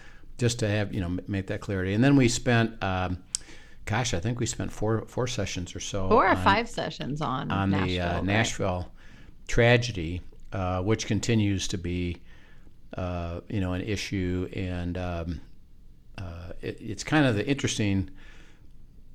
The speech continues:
Speaker 1: when you look at the spectrum of that, is that, first of all, the world lines up like the world lines up,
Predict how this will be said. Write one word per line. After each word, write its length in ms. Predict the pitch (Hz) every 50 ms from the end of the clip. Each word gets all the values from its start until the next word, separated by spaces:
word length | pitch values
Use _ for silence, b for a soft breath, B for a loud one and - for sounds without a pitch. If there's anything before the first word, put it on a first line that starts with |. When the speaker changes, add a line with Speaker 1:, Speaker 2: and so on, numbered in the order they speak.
| -
Speaker 1:
when 140 | - 113 107
you 80 | 107 104
look 180 | 110 139 143
at 100 | 131 110
the 80 | - 95
spectrum 600 | - - - - - 117 107 - - 120 98 92
of 120 | 90 87 87
that, 380 | 90 87 85 87 87 - - - - - - - - - -
is 220 | 113 104 92 -
that, 200 | 107 101 92 90
first 260 | - - 170 156 -
of 80 | 113 101
all, 100 | 98 92
the 80 | 82 90
world 760 | 87 95 101 120 123 123 117 110 95 92 92 90 87 - - b b b b b b b b b b b b - -
lines 440 | - 110 107 101 107 104 101 101 98
up 380 | - 95 95 95 92 - - - - -
like 220 | - 107 104 101 -
the 60 | 98
world 240 | 92 95 98 95 87
lines 340 | 82 78 80 82 71 - -
up, 260 | 101 90 - - -